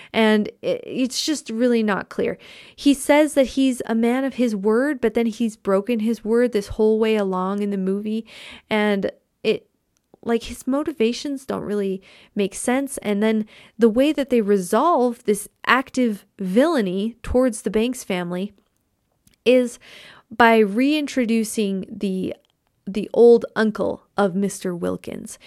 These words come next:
who used to be in charge of the bank and who was a friend to Mister Banks. And, and all of a sudden, at the end of the movie,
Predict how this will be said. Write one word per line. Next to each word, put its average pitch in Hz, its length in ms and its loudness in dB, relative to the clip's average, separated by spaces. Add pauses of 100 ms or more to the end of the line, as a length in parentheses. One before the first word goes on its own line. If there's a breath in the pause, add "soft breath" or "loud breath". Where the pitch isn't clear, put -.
(220 loud breath)
who 214 140 -2
used 233 340 2
to 208 80 -6
be 185 160 -4
in 180 100 -4
charge - 480 -6
of 185 120 -10
the 170 100 -8
bank - 380 -8
and 190 280 -8 (280)
who 226 160 0
was 196 500 -2
a 202 60 -6
friend 214 520 0 (140)
to - 140 -8
Mister 302 320 -2
Banks. - 320 -8
And, 208 220 -8 (100)
and 233 180 -4
all 302 180 4
of 330 60 0
a 339 60 0
sudden, 254 340 0
at 202 80 -4
the 226 140 2
end 254 100 0
of 247 80 -6
the 262 80 -2
movie, 220 400 0